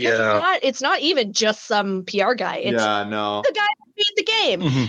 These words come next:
Speaker 1: And I am, like, looking in drawers for no reason 'cause I have limited time. I definitely shouldn't be doing that. <laughs> But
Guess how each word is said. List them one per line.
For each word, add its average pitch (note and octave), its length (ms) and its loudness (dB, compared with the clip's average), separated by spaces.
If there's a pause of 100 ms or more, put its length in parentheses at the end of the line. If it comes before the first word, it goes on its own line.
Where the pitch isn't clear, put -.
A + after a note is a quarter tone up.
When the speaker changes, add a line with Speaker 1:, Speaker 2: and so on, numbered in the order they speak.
(100)
Speaker 1:
And A#3 160 0
I D#4+ 200 2
am, B3 140 0
like, G#3 220 -2
looking G3 320 -4
in B3+ 160 -2
drawers G#3+ 560 0
for G3+ 160 -10
no A#3 160 0
reason F#3+ 400 -4
'cause G#3 140 -2
I G#3+ 80 2
have A#3 100 0
limited G3+ 320 -2
time. F#3+ 280 0
I G3 60 -8
definitely G3+ 320 -2
shouldn't F#3+ 220 -6
be G3 60 -8
doing F#3+ 220 -4
that. F#3 200 -6 (140)
<laughs> - 120 -16
But - 100 0